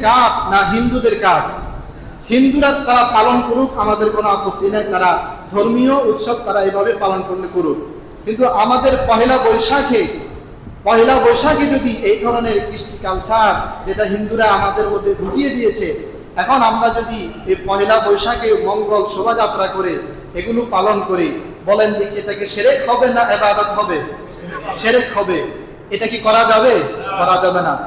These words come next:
অতএব আমরা সকলেই এই শিরকি কাজ থেকে, পয়লা বৈশাখের নামে এই অশুভ মঙ্গল শোভাযাত্রা, এক কথায় হিন্দু শোভাযাত্রা, এই ধরনের কাজ থেকে আল্লাহ তাআলা আমাদেরকে হেফাজত করুন।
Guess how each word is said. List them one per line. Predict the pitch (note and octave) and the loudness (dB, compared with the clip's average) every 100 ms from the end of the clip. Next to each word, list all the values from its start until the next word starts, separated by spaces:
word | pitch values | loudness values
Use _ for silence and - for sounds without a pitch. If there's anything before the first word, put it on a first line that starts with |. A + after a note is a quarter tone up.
| - - | -12 -8
অতএব | F3+ G#3+ A3 G#3 F#3+ F#3 | -6 0 0 0 -2 -4
আমরা | G3 G3+ E3+ - | 0 2 2 0
সকলেই | G#3+ A#3 B3+ C4 - - - - F3+ | -2 0 0 0 -2 -10 -14 -4 0
এই | F3+ - | 2 2
শিরকি | G3+ B3 B3+ - | 0 0 -2 2
কাজ | F#3+ F#3 - | 2 2 0
থেকে, | G3 F#3 C#3 A2 - - - | -2 -2 -2 -6 -10 -14 -2
পয়লা | F#3+ G3+ B3+ A#3 | 0 2 2 4
বৈশাখের | G#3+ G#3+ B3+ B3+ B3 A3+ | 4 4 2 2 0 2
নামে | G#3+ G3+ D#3 - - - - | 2 2 -2 -4 -10 -12 0
এই | F#3 F#3 F#3+ | 0 2 0
অশুভ | - C#4+ C4 A3 - - - - F3+ | 2 2 4 4 2 -2 -6 -8 -2
মঙ্গল | B3 B3+ A#3+ A#3+ A3 | 0 2 2 0 0
শোভাযাত্রা, | A3 A3 G#3 - F#3+ E3 - - - G3+ | 2 4 2 2 2 2 0 -6 -6 -4
এক | - A#3+ | -2 -2
কথায় | B3 A3+ G3+ - | 2 2 2 2
হিন্দু | A3+ D4+ C#4+ C#4 | 0 2 2 2
শোভাযাত্রা, | A3+ A3+ A3 G3 G3 E3+ - - - - G3 | 2 2 4 2 2 2 0 -6 -14 -6 0
এই | A#3 B3+ | 2 4
ধরনের | A#3+ A3+ G#3+ - | 2 2 2 2
কাজ | F3+ F#3+ - | 0 0 -2
থেকে | A3+ G#3 D3+ - - - | 0 0 0 -4 -4 0
আল্লাহ | B3 A#3+ G3 F#3+ | 2 0 -2 0
তাআলা | F#3+ F3+ | 2 2
আমাদেরকে | F3+ F3+ F3 - F3 D#3+ | 2 0 -2 -6 -8 -8
হেফাজত | D#3 F#3 E3+ E3 D#3+ - | -4 2 2 2 -4 -4
করুন। | D#3 F3 | -2 -2